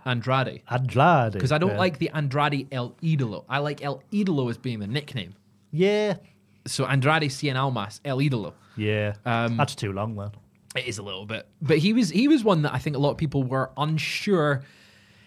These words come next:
Speaker 1: what was going on with his contract.
Speaker 2: Yeah. So at, at the start of the month, it's, so,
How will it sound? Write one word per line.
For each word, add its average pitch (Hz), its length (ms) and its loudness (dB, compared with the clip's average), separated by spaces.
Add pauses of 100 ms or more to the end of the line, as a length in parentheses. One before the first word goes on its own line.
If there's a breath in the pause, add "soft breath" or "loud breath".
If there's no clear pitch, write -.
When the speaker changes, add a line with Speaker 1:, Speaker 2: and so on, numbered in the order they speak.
(240 loud breath)
Speaker 1:
what 214 240 6
was 294 100 2
going 254 160 2
on 233 80 2
with 262 60 -2
his - 80 -4
contract. 110 640 0
Speaker 2:
Yeah. 202 380 0
So 160 500 4
at, 196 140 2
at 196 120 -4
the 202 80 -2
start 262 320 4
of 247 80 -4
the 226 100 -2
month, 175 220 0
it's, 135 160 -2 (260)
so, 175 380 4